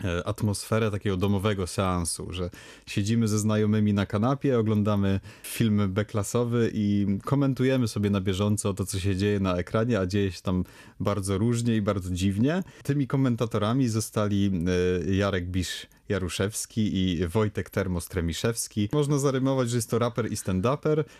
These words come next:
chociaż oczywiście obaj panowie mają, e, w swoim portfolio, e, bardzo wiele aktywności. Oni obaj nie widzieli tego filmu, chcą po prostu improwizować, e, na bieżąco ten film oglądając.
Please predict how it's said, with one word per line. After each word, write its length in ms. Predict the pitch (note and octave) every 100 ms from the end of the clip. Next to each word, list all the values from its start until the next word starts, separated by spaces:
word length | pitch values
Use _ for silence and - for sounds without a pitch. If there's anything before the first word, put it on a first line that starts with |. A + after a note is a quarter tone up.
| _
chociaż 360 | A2+ A#2 - -
oczywiście 340 | A2+ - -
obaj 220 | A2 A2
panowie 420 | G#2+ G#2+ A2 G#2
mają, 240 | G#2 G#2 G2 G2
e, 20 | F#2+ F#2+ F#2
w 160 | F2 -
swoim 380 | G2 - G2+ F#2
portfolio, 640 | G2 F#2 - G2 F#2 F#2 F2 - - - F2+ F2+ F2
e, 40 |
bardzo 320 | E2+ F#2 F#2
wiele 240 | F#2+ G2 F2+
aktywności. 840 | - F2+ E2+ F2 E2+ - A2+ C3+ - - -
Oni 220 | A#2+ B2+
obaj 260 | C3 C#3
nie 120 | C3 A#2+
widzieli 400 | B2 A#2+ G2+ F#2
tego 220 | F#2 F2
filmu, 600 | - F2+ F2 F#2+ C3 D#3
chcą 320 | - A2 G2
po 100 | F#2
prostu 680 | F#2+ G2+ F#2 - - F#2 F#2 -
improwizować, 960 | A#2+ A2+ A2 G#2 G2+ F#2+ F2+ - -
e, 40 | F2+ F2 F2 E2+ - -
na 140 | G2+ G2
bieżąco 420 | G2+ F#2+ F2+ F#2+
ten 120 | F#2
film 220 | E2 F#2
oglądając. 560 | E2+ F2 E2+ G#2+ B2+